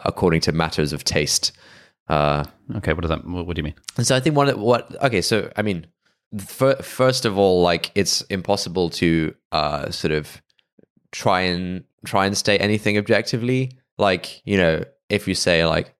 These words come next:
Speaker 1: you know, "I think Mozart was the best, you know, composer," or something,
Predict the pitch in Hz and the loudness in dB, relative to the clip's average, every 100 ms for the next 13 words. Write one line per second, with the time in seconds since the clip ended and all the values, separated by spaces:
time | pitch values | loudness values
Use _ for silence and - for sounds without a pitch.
0 | - 82 - - 82 87 82 82 78 78 | -6 -2 -2 -2 -2 -2 -2 -2 -2 0
1 | 76 76 80 82 78 78 - - - - | 0 0 -2 -4 0 0 -2 -4 -6 -12
2 | _ _ - - - - - 82 78 73 | _ _ -4 -4 -4 -10 -4 0 2 2
3 | 76 71 76 - - - | 2 2 0 -2 -4 -4